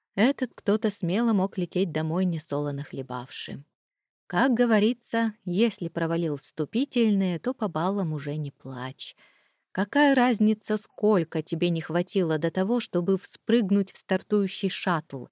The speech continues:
Десять баллов — пять или пятьдесят? Не взлетел по-любому.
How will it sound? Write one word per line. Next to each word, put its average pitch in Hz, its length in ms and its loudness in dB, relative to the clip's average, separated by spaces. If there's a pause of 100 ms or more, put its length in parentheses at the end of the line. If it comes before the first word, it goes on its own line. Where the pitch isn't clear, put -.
(280)
Десять 196 500 0
баллов — 185 500 -2 (100)
пять 190 580 -4 (100)
или 214 240 4
пятьдесят? 156 880 -8 (480)
Не 247 180 4
взлетел 254 540 2
по-любому. 202 720 0